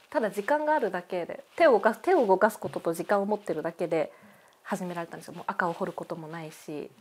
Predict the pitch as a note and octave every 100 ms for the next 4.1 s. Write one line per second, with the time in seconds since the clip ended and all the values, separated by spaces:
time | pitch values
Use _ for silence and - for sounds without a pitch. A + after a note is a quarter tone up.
0 | _ _ _ _ - D#3+ C#3+ G3 _ _
1 | _ _ _ _ _ - F#3 G3 G3 E3
2 | D#3 D#3 C#3+ D3+ D#3 E3 - - - -
3 | - F#3 F3 D#3+ - F3 E3+ D#3 D3 F3+
4 | D#3